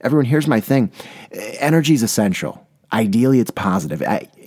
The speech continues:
in fact, all the time, let's have it be positive. Sending out good vibes, I'm about it.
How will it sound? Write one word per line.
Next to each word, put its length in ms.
in 300
fact, 260
all 120
the 60
time, 200
let's 120
have 160
it 120
be 120
positive. 520
Sending 420
out 160
good 200
vibes, 340
I'm 100
about 320
it. 100